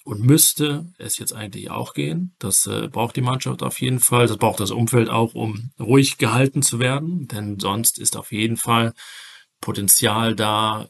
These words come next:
äh, ohne es jetzt zu martialisch auszudrücken, dass, äh, den Verantwortlichen das um die Ohren fliegt, ähm,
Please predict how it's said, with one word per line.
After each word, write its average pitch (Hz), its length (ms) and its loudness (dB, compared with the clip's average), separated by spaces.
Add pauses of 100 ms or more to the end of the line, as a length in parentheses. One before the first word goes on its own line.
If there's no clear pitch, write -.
äh, 98 380 -6 (500)
ohne 110 300 -10
es 98 120 0
jetzt - 200 -6
zu 110 100 -6
martialisch 104 540 -4
auszudrücken, 104 640 -4
dass, 101 280 0
äh, 98 140 -4
den 98 140 -6
Verantwortlichen 101 640 -6
das 104 220 -2
um 110 180 -6
die 107 100 -4
Ohren 123 360 4
fliegt, - 640 0
ähm, 127 500 -2